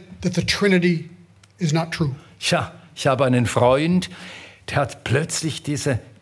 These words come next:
Speaker 2: für sich gesagt, beschlossen, die Lehre von der Trinität ist nicht wahr.
Speaker 1: That, that was a very painful time. He was an elder in our church, actually.
Speaker 2: Er war ein Ältester in unserer Gemeinde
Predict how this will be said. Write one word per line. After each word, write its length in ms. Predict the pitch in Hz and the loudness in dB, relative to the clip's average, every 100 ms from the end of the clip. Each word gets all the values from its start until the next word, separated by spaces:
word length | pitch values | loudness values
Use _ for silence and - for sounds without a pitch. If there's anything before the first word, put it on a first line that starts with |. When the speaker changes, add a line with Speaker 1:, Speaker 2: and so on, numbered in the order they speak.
| _ _ - - - | _ _ -20 -20 -20
Speaker 2:
für 200 | - 131 | -6 -4
sich 300 | 113 185 175 | 0 0 -2
gesagt, 520 | - 131 139 139 147 - - - - - | -6 -4 0 -2 -4 -12 -20 -20 -20 -8
beschlossen, 640 | 123 135 135 151 151 151 - - - - - _ - _ | -2 0 0 0 -4 -6 -10 -20 -20 -20 -20 _ -20 _
die 80 | 127 | 0
Lehre 300 | 127 202 196 | 4 4 2
von 140 | 185 185 | 0 0
der 100 | 180 | 0
Trinität 680 | 170 165 160 156 170 170 | 0 0 2 0 -2 -2
ist 200 | 151 - | -4 -2
nicht 280 | 139 123 - | -4 -4 -2
wahr. 540 | 110 131 127 113 107 - - _ - - | 0 2 2 -2 -6 -12 -20 _ -20 -4
Speaker 1:
That, 180 | 190 202 | -2 2
that 100 | 208 | 2
was 120 | 170 | 2
a 60 | 165 | 2
very 240 | 175 185 | 2 2
painful 560 | 170 - 175 190 180 151 | 0 -4 0 0 -2 -6
time. 220 | 156 175 | -2 0
He 60 | 156 | 0
was 220 | 156 127 | -2 -4
an 120 | 147 165 | -6 -4
elder 200 | 180 170 | 0 0
in 80 | 151 | -2
our 80 | 151 | -4
church, 260 | - 156 | -6 -6
actually. 320 | 147 - - 220 | -8 -12 -4 -2
Speaker 2:
Er 120 | 160 | 0
war 140 | 175 | 0
ein 140 | 151 131 | 0 2
Ältester 500 | 151 196 - 175 156 | 0 0 -6 -6 -4
in 100 | 147 | -4
unserer 320 | 147 131 131 | -4 -4 -4
Gemeinde 640 | 123 120 127 143 147 143 | 0 2 0 -2 -4 -4